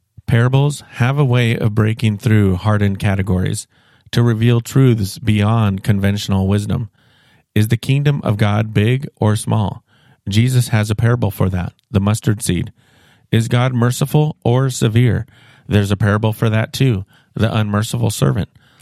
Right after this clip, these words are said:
Is Jesus returning quickly or after a long time? There's also a parable for that, the ten virgins. Is the kingdom inclusive or exclusive? Jesus told that parable as well, the wedding feast.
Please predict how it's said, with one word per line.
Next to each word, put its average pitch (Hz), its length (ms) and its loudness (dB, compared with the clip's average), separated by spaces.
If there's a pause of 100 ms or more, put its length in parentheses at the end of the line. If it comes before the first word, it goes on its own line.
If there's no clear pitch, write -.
(340)
Is 113 180 0
Jesus 143 480 0
returning 120 460 0
quickly 147 600 -2
or - 180 0
after 120 360 0
a - 120 0
long 110 280 0
time? 107 360 -2 (460)
There's 113 360 2
also 117 460 0
a 92 100 -2
parable 107 380 2
for 110 160 -2
that, 113 280 -2 (240)
the 104 100 2
ten 110 260 0
virgins. 113 500 -2 (520)
Is 113 120 2
the 127 100 0
kingdom 139 480 0 (100)
inclusive 147 760 0
or 120 300 0
exclusive? 104 760 -2 (520)
Jesus 135 480 0
told 117 360 0
that 117 240 -2
parable 98 440 0
as 101 140 0
well, 110 360 -2 (420)
the 104 120 2
wedding 113 340 0
feast. - 440 -6